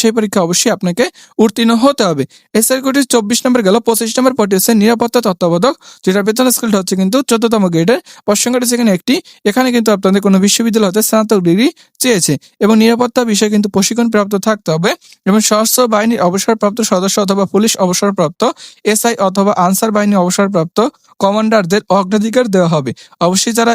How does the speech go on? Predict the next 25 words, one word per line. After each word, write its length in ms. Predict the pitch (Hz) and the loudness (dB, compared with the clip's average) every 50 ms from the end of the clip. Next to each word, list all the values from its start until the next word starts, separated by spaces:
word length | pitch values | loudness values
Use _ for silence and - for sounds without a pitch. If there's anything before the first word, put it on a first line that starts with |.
| - - 202 | 0 -2 -2
এসআই 220 | 202 - 226 226 220 - 202 | 0 0 0 0 0 0 0
এইভা-, 320 | 190 190 190 202 208 214 - 190 | 0 2 2 2 0 0 2 0
এইভাবে 320 | 208 196 190 208 214 220 220 214 196 | 0 2 2 0 2 2 0 0 2
যে 80 | 208 190 196 190 - - | 2 2 2 0 0 -2
সকল 200 | 202 202 220 202 180 | -2 -2 -2 0 0
বাহিনী 220 | 160 156 170 190 196 175 170 | 0 2 2 0 0 2 0
বলা 120 | 175 208 | 2 2
হয়েছে, 160 | 214 190 165 165 | 0 0 -2 -4
এখানে 140 | 156 165 175 185 190 | -2 -4 -4 -2 0
তিনটে 220 | 190 190 180 180 160 | 0 0 2 0 0
বাহিনী, 200 | 139 143 175 240 349 - - - - - | 0 2 0 0 -2 -4 -12 -18 -8 -2
সেই 120 | - 202 190 | -2 0 0
তিনটে 180 | 220 220 226 220 | 0 0 2 2
বাহিনীর 220 | 226 226 233 233 202 | 2 2 0 0 0
যারা 120 | 208 196 185 160 | 0 2 2 0
অবসরপ্রাপ্ত 500 | 165 190 196 - 220 214 214 202 190 202 190 | 0 0 0 0 -2 0 0 -2 -2 -2 -2
আছেন, 140 | 185 208 196 190 | -2 -2 -2 0
তারা 120 | 180 196 202 202 | 0 -2 -2 -2
যদি 120 | 208 208 208 | -2 -2 0
এই 60 | 190 190 - | 0 0 -2
সেক্টরে 340 | - 185 202 185 185 190 185 | -2 0 0 -2 -2 0 0
এই 60 | 190 202 - | 0 0 0
ভর্তিতে 260 | 220 196 214 208 214 185 | -2 -4 -2 -2 -2 -2
আবেদন 200 | 165 165 180 185 175 | 0 0 0 0 0
করতে 180 | 185 160 165 165 | 0 -2 -2 -4